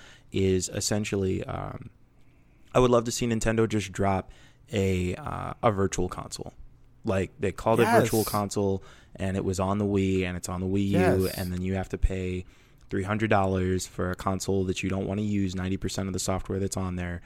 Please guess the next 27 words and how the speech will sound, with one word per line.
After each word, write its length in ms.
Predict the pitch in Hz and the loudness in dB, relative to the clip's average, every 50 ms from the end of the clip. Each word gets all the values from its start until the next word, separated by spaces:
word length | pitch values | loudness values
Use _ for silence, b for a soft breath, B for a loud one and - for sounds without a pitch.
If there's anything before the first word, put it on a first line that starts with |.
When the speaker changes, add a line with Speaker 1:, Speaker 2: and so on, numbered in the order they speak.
| B B B B B - - | B B B B B -14 -4
Speaker 1:
Just 280 | - 101 101 101 - - | 0 0 2 2 0 0
drop 240 | - 107 101 101 - | 0 0 2 2 0
a 60 | 104 | 0
virtual 420 | 92 98 95 95 - - 98 98 | 0 0 -2 -2 -2 -2 -4 -4
console, 640 | 92 - 98 90 87 85 - - 87 87 87 87 90 - - | -4 -4 -6 -6 -6 -6 -6 -6 -4 -4 -4 -4 -4 -4 -4
let 260 | 87 92 90 - - | -4 -2 -2 -2 -4
that 260 | - 92 95 - - | -4 -4 -4 -4 -6
play 500 | - - 117 92 92 92 92 92 90 90 | -6 -4 -2 0 0 0 0 0 -2 -4
G 260 | 85 - - 98 98 | -6 -8 -6 -4 -4
B 200 | 92 95 92 92 87 | -2 -2 -2 -2 -2
A, 280 | 87 87 87 90 90 85 | -2 -4 -4 -4 -6 -6
snes, 680 | - - - - 95 90 87 87 87 - - - - B B B B B B B B B B | -6 -6 -6 -4 -4 -4 -4 -4 -4 -6 -6 -8 -8 B B B B B B B B B B
N 120 | - 95 95 | -6 -4 -2
E 140 | 98 95 90 | -2 -2 -2
S 200 | 87 85 82 - | -2 -4 -6 -6
games, 520 | - 92 90 87 87 85 85 85 82 - - - | -6 -6 -6 -4 -6 -8 -8 -8 -10 -10 -10 -8
N 140 | - 95 92 87 | -8 -6 -6 -6
sixty-four, 760 | - 98 - - 107 98 - - 95 95 90 90 90 90 87 B B B B B B | -6 -8 -6 -6 -6 -6 -4 -2 -2 0 0 0 -2 -4 -6 B B B B B B
give 140 | - 104 90 | -4 -2 -2
me 140 | 98 95 90 | -2 -2 -2
a 40 | 87 | -2
single 380 | - - - 90 87 90 101 110 | -4 -4 -4 -2 2 2 2 2
controller, 800 | - 120 123 - - - 113 104 98 101 98 95 98 95 95 B B B B B B B - - | 2 0 -2 0 2 2 4 4 4 4 4 4 2 2 0 B B B B B B B -10 -8
um, 260 | 92 90 90 87 98 | -6 -4 -2 0 0
Speaker 2:
Right. 200 | 101 95 87 80 82 82 - - - - | 0 0 0 -2 -4 -8 -12 -16 -14 -6
Speaker 1:
you 120 | - 95 92 | -6 -4 -2
know, 320 | 92 87 90 90 87 - | -2 -2 -2 -2 -2 -4